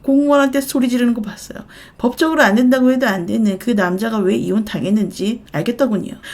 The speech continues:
거기 앞에 써 있다면서요. "무르는 거 안 되니까 신중하게 하라고." 빡대가리들은 역시, "어, 주식 사는데 떨어졌어. 아, 걔 존망했어.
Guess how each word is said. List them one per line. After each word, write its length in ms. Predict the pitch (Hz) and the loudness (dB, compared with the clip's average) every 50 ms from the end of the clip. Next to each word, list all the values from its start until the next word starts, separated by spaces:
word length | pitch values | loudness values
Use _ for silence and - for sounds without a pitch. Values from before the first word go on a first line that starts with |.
| - - | -12 0
거기 260 | - 254 294 294 311 | 4 4 6 8 8
앞에 220 | 277 254 254 311 285 | 6 6 6 4 2
써 220 | 269 - 311 330 | 2 2 0 0
있다면서요. 1160 | 339 330 - - 302 285 277 269 254 233 226 233 208 202 196 196 190 190 175 160 196 202 208 - - | 0 -2 -2 0 2 4 4 4 4 4 2 2 2 4 4 4 4 2 2 0 -4 -8 -8 -6 -2
"무르는 420 | 180 214 247 294 302 277 269 254 | 0 2 4 6 6 6 6 6
거 80 | 240 208 | 6 4
안 160 | 175 180 196 | 4 4 2
되니까 320 | 202 220 220 208 208 196 190 | 0 0 0 0 0 -2 -2
신중하게 680 | 190 - 302 311 330 330 311 285 247 202 185 165 143 | -2 -2 -4 -4 -2 -2 0 0 0 0 0 -2 -2
하라고." 600 | 220 240 247 226 202 202 208 208 208 - - - | -2 -2 -2 -2 -2 -4 -6 -8 -10 -10 -8 -6
빡대가리들은 800 | - 262 262 - 277 269 254 254 233 233 214 202 214 226 254 226 | -6 -4 -4 -2 -2 0 0 0 0 0 -2 -2 0 2 2 2
역시, 640 | 185 175 - - - - 208 220 254 269 330 339 - - | 2 2 0 0 0 2 4 4 4 4 4 0 0 2
"어, 120 | 269 285 269 | 2 4 4
주식 260 | - 311 302 - - | 4 2 0 0 2
사는데 340 | - 330 339 320 277 254 262 | 2 2 2 2 0 0 0
떨어졌어. 720 | 302 320 330 330 302 254 - - - 185 175 185 214 - | 0 0 0 2 0 0 0 2 2 2 2 0 -2 -6
아, 100 | - 247 254 | -4 -4 -2
걔 140 | - 247 220 | 0 -2 0
존망했어. 760 | - - 214 226 240 269 254 214 185 - - - - - - | 2 2 4 6 6 6 4 2 0 -2 -4 -8 -8 -8 -8